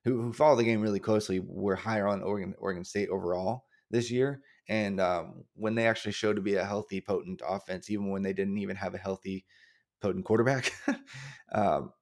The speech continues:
that was just impressive, and it was mainly due to the success of the offensive line and Damian Martinez just shredding people up. So over six yards per, um, like, six and a half yard is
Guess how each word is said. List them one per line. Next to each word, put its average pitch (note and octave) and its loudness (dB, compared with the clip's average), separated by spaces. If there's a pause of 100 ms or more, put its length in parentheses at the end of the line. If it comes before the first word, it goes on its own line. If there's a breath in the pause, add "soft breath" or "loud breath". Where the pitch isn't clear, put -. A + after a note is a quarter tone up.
(160)
that A#2+ 0
was G#2+ 0
just F#2+ -8
impressive, E2 -6
and F#2+ -2
it F#2 2
was F#2 -2
mainly B2 0
due G#2+ 2
to F#2+ -6
the F2+ -10
success - -4 (280)
of G2 0
the G2 0
offensive F#2+ -6
line F#2 -2
and F#2 -6
Damian F#2 -4
Martinez F2+ -8 (380)
just F#2 -6
shredding F2+ 0
people F2 -10
up. E2+ -8
So F#2 -4 (180 soft breath)
over E3+ 6
six C3 -4
yards C3+ 4
per, A2+ -6
um, A#2+ 0
like, G2+ 0
six - -6
and A2+ -8
a - -6
half A2+ 0
yard A2+ 4
is A#2 -2